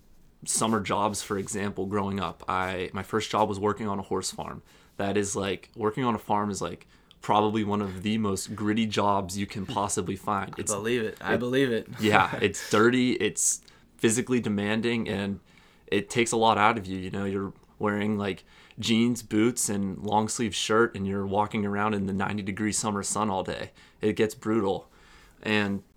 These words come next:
Speaker 1: something that has helped me, you know, be a very gritty person and be able to just kind of push through discomforts like that, I think goes back to a lot of the expectations that my parents held me to. Um,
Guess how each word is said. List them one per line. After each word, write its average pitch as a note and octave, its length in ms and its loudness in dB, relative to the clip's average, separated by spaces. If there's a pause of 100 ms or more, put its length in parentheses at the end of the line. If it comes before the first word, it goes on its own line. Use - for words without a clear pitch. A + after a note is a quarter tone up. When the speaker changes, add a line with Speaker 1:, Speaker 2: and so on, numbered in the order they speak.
(180)
Speaker 1:
something B2 520 0
that G2+ 360 0
has A#2 180 -2
helped A#2 260 2
me, G2+ 240 0
you G2 100 -2
know, G2 120 -2
be G#2 120 -2
a F#2+ 40 -4
very G#2+ 180 0
gritty G2+ 420 -4
person G2+ 480 -2
and F#2+ 140 -8 (300)
be A2+ 120 2
able G#2+ 160 6
to G2+ 60 2
just F#2+ 240 -8 (200)
kind C#3 140 -2
of G2+ 100 -10
push - 300 0
through A2 220 -2
discomforts G#2 680 -4
like - 180 -4
that, F#2+ 320 -4 (140)
I F#2+ 540 -2 (500)
think - 540 -4
goes G2+ 200 2
back G#2 300 -2
to G2 560 -2 (360)
a G#2 60 2
lot G2+ 420 0
of G2+ 300 -4
the G#2 260 -2
expectations G#2+ 800 -4
that G2 100 -4
my F#2 140 -4
parents G2+ 380 -4
held G2+ 200 0
me F#2 100 -8
to. D2+ 300 -6 (680)
Um, G2 420 -6